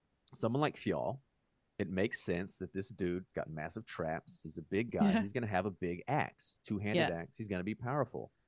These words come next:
Speaker 1: For someone like the actress Sophia Brown, she doesn't look that big, strong. You know, it's very quick. It's very lithe. It makes
Speaker 2: Yeah.
Speaker 1: sense that she would just, boom, quick attack.
Speaker 2: And she's not got big armor on or anything like that. She's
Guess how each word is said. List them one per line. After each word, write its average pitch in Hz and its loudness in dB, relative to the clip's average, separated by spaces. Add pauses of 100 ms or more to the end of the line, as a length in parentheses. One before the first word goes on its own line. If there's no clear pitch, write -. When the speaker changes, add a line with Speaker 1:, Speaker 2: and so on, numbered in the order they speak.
(280)
Speaker 1:
For 90 -8
someone 95 0
like 95 0
the 101 0
actress 101 -4
Sophia 98 0
Brown, 87 -2
she 92 -10
doesn't 87 -4 (340)
look 101 -2
that 131 0 (220)
big, 107 4
strong. 101 2
You 113 2
know, 90 0
it's - -6
very 92 0
quick. - 4
It's 85 -14
very 87 -2
lithe. 92 0
It 87 -8
makes 90 -2
Speaker 2:
Yeah. 165 6
Speaker 1:
sense - -2
that 98 -4
she 98 -6
would 92 -6
just, 92 -6
boom, 104 4 (200)
quick 127 4
attack. 120 2
Speaker 2:
And 180 4
she's 190 6
not 202 6
got 180 4
big 185 6
armor 175 6
on 165 6
or 160 6
anything 170 6
like 160 4
that. 151 4
She's 156 0